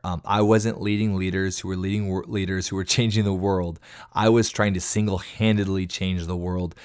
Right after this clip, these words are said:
and I was on the fast track to burnout. Eventually, the Lord came to me and he was like, "What are you doing? <laughs>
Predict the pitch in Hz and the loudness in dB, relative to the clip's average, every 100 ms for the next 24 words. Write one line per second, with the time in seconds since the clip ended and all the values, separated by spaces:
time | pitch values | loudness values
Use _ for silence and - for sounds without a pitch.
0 | - - - 98 98 98 98 90 - 82 | -20 -12 -2 0 2 2 2 0 -2 -2
1 | 87 - - 85 80 - 82 90 85 82 | -2 -6 -4 -4 -4 -8 -6 -4 -2 -4
2 | - - - - - - _ 110 127 131 | -6 -14 -20 -18 -20 -20 _ 4 4 4
3 | 135 113 107 104 - 113 117 131 123 95 | 2 4 4 4 2 0 2 0 0 0
4 | 85 80 - 123 156 113 123 147 90 90 | -2 -4 -4 -2 0 4 4 4 0 -4